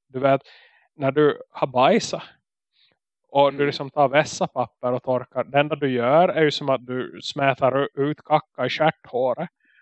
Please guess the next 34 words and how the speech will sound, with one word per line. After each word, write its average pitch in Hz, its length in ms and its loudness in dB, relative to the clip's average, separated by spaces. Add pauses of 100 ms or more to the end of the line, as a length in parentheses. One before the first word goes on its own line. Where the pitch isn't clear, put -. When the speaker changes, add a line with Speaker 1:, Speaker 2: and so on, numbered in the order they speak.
(240)
Speaker 1:
och 135 60 -10
så 139 100 0
torkar 151 460 2
det. 160 140 -12 (840)
Så 151 140 -2
att 139 120 2
Speaker 2:
Ja. 117 260 -4
Speaker 1:
du 147 60 -4
blir 139 120 -2
ju 143 80 0
som 143 180 -2
inte 165 200 -4
ren. 143 520 0 (360)
Du 135 60 -16
bara 131 260 2 (120)
smätar 147 600 2
ut 160 300 4
det 123 160 -4 (240)
tills 127 220 -6
det 143 100 0
är 131 40 0
liksom 131 300 -4
för - 140 -6
torrt - 420 -2
eller 131 160 0
för 131 160 -4
utsmätat 127 600 -2
så - 80 -16
det 123 100 -6
inte 120 280 -16
kommer 123 260 -6
på - 120 -16
pappret 135 380 -2
mer. - 240 -18